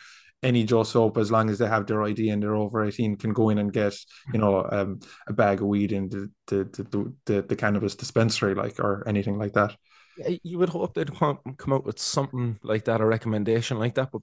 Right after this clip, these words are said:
Speaker 2: again, because the Citizens Assembly is gonna be discussing all drugs, I think it's just gonna be a very, uh, kind of a, a vague decriminalize all drug users, and it's up then to the regulators, uh, the policymakers,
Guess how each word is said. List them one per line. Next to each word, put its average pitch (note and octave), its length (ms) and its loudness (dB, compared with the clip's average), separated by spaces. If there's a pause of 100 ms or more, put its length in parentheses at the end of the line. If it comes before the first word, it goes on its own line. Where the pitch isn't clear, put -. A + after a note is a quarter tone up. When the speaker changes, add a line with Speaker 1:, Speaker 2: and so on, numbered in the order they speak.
Speaker 2:
again, C3+ 400 0
because B2 280 -4
the G#2+ 60 -8
Citizens A2 400 -6
Assembly A#2+ 360 -2
is G#2 80 -4
gonna G#2 180 -2
be G2+ 100 -4
discussing G2+ 500 -6 (100)
all A#2 180 4
drugs, D3 360 0 (500)
I - 20 -4
think B2 220 -2
it's - 80 -4
just - 160 -2
gonna A#2 200 0
be G#2 140 0
a G2 40 0
very, G#2 380 0
uh, F#2 300 -2
kind G2+ 200 -6
of F#2+ 180 -10
a, G2 220 -6
a G2+ 80 0
vague A2+ 460 0 (240)
decriminalize G#2 480 -2
all G#2 160 2
drug A2+ 240 0
users, D#3+ 600 -2
and A#2 460 -2
it's - 140 -6
up B2 180 -4
then C3 180 -2
to - 100 -10
the G2+ 80 -2
regulators, G2 880 0
uh, F#2 140 -4
the - 80 -10
policymakers, F#2+ 920 -4